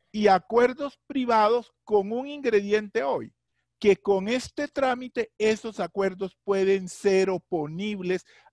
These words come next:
a los acreedores ausentes o disidentes.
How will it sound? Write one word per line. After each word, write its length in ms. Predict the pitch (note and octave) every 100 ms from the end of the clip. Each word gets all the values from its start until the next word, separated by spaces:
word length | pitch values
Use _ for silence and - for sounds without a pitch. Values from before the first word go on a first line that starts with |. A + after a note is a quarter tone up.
| -
a 200 | F3 F3+
los 300 | F3+ E3+ -
acreedores 800 | D#3+ D#3 E3+ E3+ F3+ F#3 F#3 -
ausentes 840 | F3+ E3+ D#3+ - F#3 F3 - F3 E3
o 100 | C#3+
disidentes. 920 | C#3 - C3 C3+ A#2 G2+ _ _ _